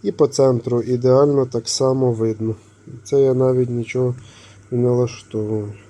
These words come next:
Так. Так, камера, фокусуйся.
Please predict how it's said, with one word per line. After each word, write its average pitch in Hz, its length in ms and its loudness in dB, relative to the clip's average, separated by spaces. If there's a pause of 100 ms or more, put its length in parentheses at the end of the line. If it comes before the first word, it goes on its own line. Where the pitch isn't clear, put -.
(100)
Так. 107 220 -8 (2500)
Так, - 180 -20
камера, 117 420 -4
фокусуйся. 120 1080 -10